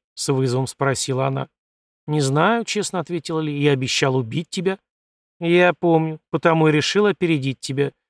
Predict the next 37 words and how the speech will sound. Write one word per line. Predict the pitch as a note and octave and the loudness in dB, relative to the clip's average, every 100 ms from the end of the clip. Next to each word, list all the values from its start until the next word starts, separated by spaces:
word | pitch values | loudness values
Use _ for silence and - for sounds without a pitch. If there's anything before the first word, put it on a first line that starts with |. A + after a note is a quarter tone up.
| _ | _
Твоя | - C4 A#3+ | 0 2 2
кошка | - C#3+ - C#3+ | 2 -2 -2 -2
мне | C#3 | -2
помешала". | - C#3 C3+ C#3+ C3+ C#3 _ _ _ _ _ _ _ _ _ _ _ - | -2 -2 -2 -2 -4 -6 _ _ _ _ _ _ _ _ _ _ _ -8
"Это | G#3+ | -2
я | B3 | 2
уже | A3 A3+ | 2 0
понял. | - D#3 B2 - _ - | 0 0 0 -8 _ -4
Зачем | C#3+ - B3 | -2 0 -2
ты | G#3+ | 0
поехала | G3+ F#3+ E3+ F3+ | 0 0 -2 -4
сюда?" | D#3 E3+ D#3+ - _ _ _ _ _ _ _ _ | -6 -4 -4 -6 _ _ _ _ _ _ _ _
"Хотела | F#3+ F3 G3+ | -2 2 2
предупредить | E3+ F#3 F#3+ G3 G#3 A3+ G3+ | 2 0 0 0 0 0 -2
их, | C#3 | -4
чтобы | - C#3+ C#3+ | -6 -4 -2
убирались | C#3+ D#3+ D#3 C#3 | 2 2 2 -2
подальше. | - F3 D3+ C#3 - - - _ | -2 -2 -2 -6 -6 -10 -14 _
Я | F3+ A#3 | -2 0
знаю, | G#3+ B3+ E3 | 2 2 2
что | - | -2
ты | - | -4
сделал | C3 C3 C#3 | -4 0 0
со | C3 C#3 | -2 -6
второй | - C#3+ C#3 | -2 0 2
бандой. | C3 C3 B2 C#3 - _ _ | 2 -2 -2 -8 -10 _ _
Мне | - E3+ E3+ | -2 2 4
непонятно | E3 - E3 E3+ - D3+ | 2 2 2 2 0 0
только | E3 - F3 | 0 2 0
одно, | F#3 G3+ D#3 | 2 2 0
каким | - C#3+ D3 C#3 | 0 -4 0 2
образом | F#3 F3 B2+ B2 | 2 0 -2 -2
ты | - | -2
оказался | - C3+ B2+ C#3+ - | -2 0 0 0 -2
там | D3 C#3+ | -2 0
раньше | C#3 C3+ A#2+ D3 | 2 0 -2 -2
меня". | F3 F3+ | 0 0